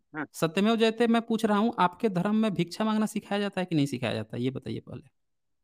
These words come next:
Speaker 1: भिक्षा मांगना
Speaker 2: है जी।
Speaker 1: मैं एक सन्यासी का कर्तव्य है, मैं जानता हूँ, जो निर्वाण के लिए ब-, लगे, मोक्ष के लिए, उनके
Speaker 2: नहीं,
Speaker 1: लिए
Speaker 2: नहीं,
Speaker 1: भिक्षा
Speaker 2: पढ़ने,
Speaker 1: मांगना
Speaker 2: पढ़ने, गुरुकुल में,
Speaker 1: कोई
Speaker 2: गुरुकुल में
Speaker 1: अच्छी
Speaker 2: क्या
Speaker 1: बात
Speaker 2: सिखाया
Speaker 1: नहीं।
Speaker 2: जाता है?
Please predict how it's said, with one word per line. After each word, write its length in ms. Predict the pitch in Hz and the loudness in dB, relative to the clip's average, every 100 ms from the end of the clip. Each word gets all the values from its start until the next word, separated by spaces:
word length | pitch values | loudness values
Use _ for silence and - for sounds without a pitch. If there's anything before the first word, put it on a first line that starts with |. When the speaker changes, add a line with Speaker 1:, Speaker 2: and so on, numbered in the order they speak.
| _ _ _ _ _ _ _ | _ _ _ _ _ _ _
Speaker 1:
भिक्षा 580 | 92 95 139 - - 240 | -14 -2 -2 0 4 6
मांगना 400 | 175 175 196 262 | 8 6 8 8
Speaker 2:
है 180 | 262 160 | 6 4
जी। 60 | |
Speaker 1:
मैं 140 | 160 214 | 2 4
एक 140 | 240 | 4
सन्यासी 540 | - 160 151 143 - | 4 6 6 6 2
का 120 | 254 254 | 2 2
कर्तव्य 480 | - 160 240 247 247 | 4 4 4 8 8
है, 60 | |
मैं 180 | 247 240 | 8 6
जानता 400 | 160 170 196 240 | 4 2 6 8
हूँ, 80 | 226 | 8
जो 180 | 160 233 | 8 8
निर्वाण 440 | 190 160 151 226 | 8 8 8 8
के 160 | 233 208 | 4 0
लिए 200 | 190 190 | 6 8
ब-, 80 | |
लगे, 320 | 156 143 147 214 | 8 6 6 6
मोक्ष 320 | 156 - - | 8 6 6
के 120 | 214 | 6
लिए, 160 | 190 220 | 8 8
उनके 160 | 202 | 6
Speaker 2:
नहीं, 120 | 190 | 6
Speaker 1:
लिए 100 | 240 | 8
Speaker 2:
नहीं, 100 | 247 | 8
Speaker 1:
भिक्षा 200 | 240 220 | 6 6
Speaker 2:
पढ़ने, 300 | 220 180 254 | 6 8 8
Speaker 1:
मांगना 120 | 226 269 | 8 8
Speaker 2:
पढ़ने, 340 | 226 247 196 | 8 6 6
गुरुकुल 460 | 147 202 208 262 240 | 4 2 6 6 8
में, 160 | 175 | 8
Speaker 1:
कोई 160 | - 151 | 8 8
Speaker 2:
गुरुकुल 340 | 196 214 247 | 6 4 2
में 60 | 240 | 2
Speaker 1:
अच्छी 80 | 233 | 4
Speaker 2:
क्या 100 | 208 | 4
Speaker 1:
बात 80 | |
Speaker 2:
सिखाया 260 | 269 - 147 | 4 2 4
Speaker 1:
नहीं। 40 | |
Speaker 2:
जाता 260 | 120 104 113 | 4 2 -2
है? 140 | 113 | -4